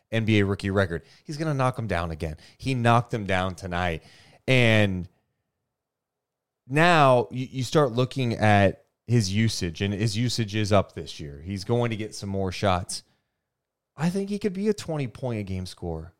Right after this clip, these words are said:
I, I think we've seen, like, the guy's been hovering, like, at sixteen, and he's not shooting the ball well.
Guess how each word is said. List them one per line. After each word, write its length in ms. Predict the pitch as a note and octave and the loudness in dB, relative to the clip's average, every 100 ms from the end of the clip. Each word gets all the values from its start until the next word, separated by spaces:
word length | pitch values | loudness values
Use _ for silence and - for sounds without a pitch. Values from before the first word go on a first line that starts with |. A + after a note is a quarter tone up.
| - | 0
I, 100 | D3 | 0
I 180 | C3+ C#3 | 0 -2
think 240 | G3 - | -2 -2
we've 140 | F3+ C#3+ | -4 -4
seen, 240 | - G3+ | -4 -2
like, 200 | D#3+ D#3 - _ - | -2 -2 -8 _ -2
the 60 | |
guy's 340 | F3 A#3 E4+ - | 0 0 0 -2
been 160 | F#3 | -2
hovering, 400 | E3 E3 G#3+ G#3 | 0 0 -2 -2
like, 160 | D3 A2+ | -6 -6
at 120 | F#2 | -8
sixteen, 680 | - G#3 G3 - - G#3+ F#3 | -6 -4 -4 -8 -4 -2 -2
and 100 | C3+ | -2
he's 120 | B2+ | -4
not 180 | D#3 D#3+ | -6 -6
shooting 340 | - E3 D3+ G#2+ | -6 -4 -2 -4
the 60 | |
ball 340 | F2 F#2 D3 G3 | -4 -2 -2 -2
well. 300 | E2 - | -6 -8